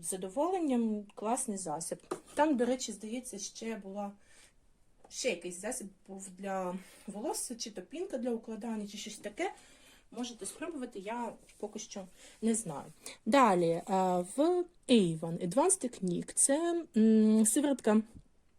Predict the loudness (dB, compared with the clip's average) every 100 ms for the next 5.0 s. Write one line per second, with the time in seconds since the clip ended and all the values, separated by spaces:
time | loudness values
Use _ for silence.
0 | -4 -2 0 2 4 4 2 2 4 4
1 | 4 4 2 2 2 4 4 2 2 2
2 | 2 0 -14 -18 2 2 4 4 4 2
3 | -2 0 2 2 2 0 0 -2 0 0
4 | 2 0 -2 -4 -8 -18 -12 -6 -4 -2